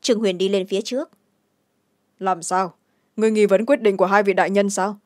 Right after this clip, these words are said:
Speaker 2: Sai thì chính là sai rồi, khẳng định là ngươi không nhận ra được gốc dược liệu đó, hoặc là viết sai rồi.
Speaker 1: Tôn Đào lại ngăn cản trước mặt, vùng tay áo một cái, giọng nói đầy vẻ dạy đời.
Speaker 2: Trở về mà cố gắng học tập thêm đi,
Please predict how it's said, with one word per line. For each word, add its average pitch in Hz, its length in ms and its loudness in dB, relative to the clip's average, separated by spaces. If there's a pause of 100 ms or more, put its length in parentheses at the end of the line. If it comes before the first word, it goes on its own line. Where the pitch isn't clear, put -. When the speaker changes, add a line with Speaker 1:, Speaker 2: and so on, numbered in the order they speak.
(340)
Speaker 2:
Sai 202 260 2
thì 202 100 0
chính 214 160 -4
là 202 120 2
sai 226 220 0
rồi, 190 220 0 (200)
khẳng 196 260 -2
định 196 140 0
là 196 60 2
ngươi 233 160 2
không 240 180 2
nhận 202 140 2
ra 202 120 -2
được 185 140 -2
gốc 254 140 2
dược 208 160 0
liệu 196 180 2
đó, 302 300 -2 (240)
hoặc 202 200 -2
là 196 80 2
viết 247 180 2
sai 220 200 0
rồi. 175 180 -4 (1400)
Speaker 1:
Tôn 208 160 2
Đào 190 140 0
lại 180 120 -4
ngăn 202 180 -2
cản 185 240 -4
trước - 180 -6
mặt, 214 140 -6 (260)
vùng 202 220 2
tay 175 120 -2
áo 185 140 -6
một 247 200 -4
cái, 196 260 -8 (220)
giọng 196 260 -4
nói 180 220 -6
đầy 214 200 -2
vẻ 180 140 0
dạy 185 140 -2
đời. 185 280 -8 (960)
Speaker 2:
Trở 208 260 -2
về 202 120 0
mà 196 120 0
cố 208 140 2
gắng 202 160 0
học 220 160 -2
tập 190 160 0
thêm 208 180 0
đi, 202 300 0